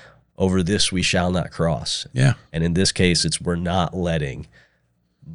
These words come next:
Speaker 1: Graves era Misfits into the canon.
Speaker 2: Yeah, I, I, it doesn't exist to me.
Speaker 1: No, it doesn't
Speaker 2: Period.
Speaker 1: exist to me either. Like, I don't even think of it
Speaker 2: Is there,
Speaker 1: unless
Speaker 2: is there a single person?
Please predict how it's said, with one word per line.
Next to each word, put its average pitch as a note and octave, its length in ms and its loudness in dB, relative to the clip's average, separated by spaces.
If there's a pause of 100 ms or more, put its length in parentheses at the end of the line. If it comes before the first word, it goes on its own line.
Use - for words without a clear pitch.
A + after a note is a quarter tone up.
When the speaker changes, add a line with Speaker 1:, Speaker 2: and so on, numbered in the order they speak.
(400)
Speaker 1:
Graves F#2+ 600 4
era F2+ 340 2
Misfits - 720 -2 (400)
into F2 300 -2
the D#2+ 120 -2
canon. - 480 -8
Speaker 2:
Yeah, D#3 120 8
I, C#3+ 280 4
I, B2+ 160 4 (140)
it D3+ 140 4
doesn't D3 300 8
exist G2+ 380 0
to - 80 -8
me. - 140 -10
Speaker 1:
No, F2+ 200 0
it A2 120 2
doesn't C#3+ 240 10
Speaker 2:
Period. D3+ 100 12
Speaker 1:
exist C3 260 10
to C3+ 60 10
me B2 140 8
either. G#2 300 6
Like, G#2+ 240 0
I D3+ 140 6
don't D3 360 4
even B2+ 300 4
think C3 460 2
of C#3+ 140 2
it - 180 -4
Speaker 2:
Is D3 240 10
there, A3 100 12
Speaker 1:
unless - 280 6
Speaker 2:
is D#3+ 200 8
there A3 220 8
a F#3 160 6
single D#3+ 680 4
person? - 540 0